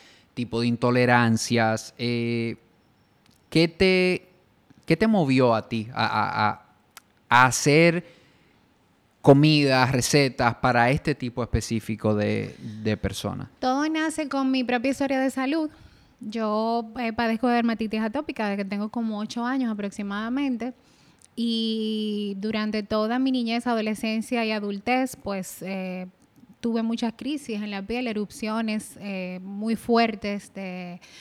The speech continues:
Speaker 2: eh, bolitas llenas de agua. Yo me llenaba del cuello a los pies. Eso era una picazón horrible.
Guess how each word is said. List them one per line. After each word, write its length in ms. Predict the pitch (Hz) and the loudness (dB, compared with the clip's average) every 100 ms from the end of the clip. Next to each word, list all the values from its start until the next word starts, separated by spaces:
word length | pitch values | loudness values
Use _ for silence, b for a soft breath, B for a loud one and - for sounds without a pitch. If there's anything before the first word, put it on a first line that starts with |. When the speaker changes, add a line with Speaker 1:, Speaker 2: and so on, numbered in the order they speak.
| B B B - | B B B -10
Speaker 2:
eh, 760 | 202 190 185 185 180 170 170 185 | -6 -4 -4 -6 -6 -8 -10 -4
bolitas 640 | 196 190 220 220 220 202 | -2 0 -2 -2 -4 -4
llenas 300 | 220 214 214 | -6 -8 -8
de 160 | 214 208 | -8 -6
agua. 280 | 208 202 196 | -6 -6 -6
Yo 120 | 196 | -4
me 140 | 214 | -4
llenaba 440 | 208 202 208 202 202 | -4 -4 -4 -6 -6
del 200 | 196 - | -8 -8
cuello 280 | 202 202 | -8 -6
a 40 | 208 | -6
los 260 | 202 - | -8 -10
pies. 580 | - 202 196 196 - - | -12 -10 -8 -10 -12 -16
Eso 300 | 175 190 180 | -14 -12 -10
era 100 | 208 | -10
una 140 | 202 202 | -8 -10
picazón 640 | 202 190 - 190 185 185 | -12 -12 -10 -10 -10 -10
horrible. 800 | 185 - 190 202 208 196 190 190 | -8 -8 -8 -8 -8 -8 -10 -12